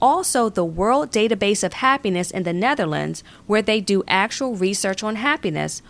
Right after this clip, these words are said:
also referred to as subjective well-being.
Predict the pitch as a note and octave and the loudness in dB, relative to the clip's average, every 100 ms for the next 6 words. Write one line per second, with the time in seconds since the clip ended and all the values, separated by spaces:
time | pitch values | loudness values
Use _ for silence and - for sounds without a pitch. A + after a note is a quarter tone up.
0 | - - - G3+ C#4 - F4 E4 D#4+ G3+ | -20 -20 4 6 6 2 2 0 2 2
1 | F#3+ - A3 F#3 F3+ - - - - E3 | 2 0 0 2 2 0 -6 -2 0 0
2 | - G3+ A3 A#3 F#3+ F#3 F#3 - F#3 D#3+ | 0 0 0 -2 2 2 2 0 -2 -2
3 | - - | -6 -12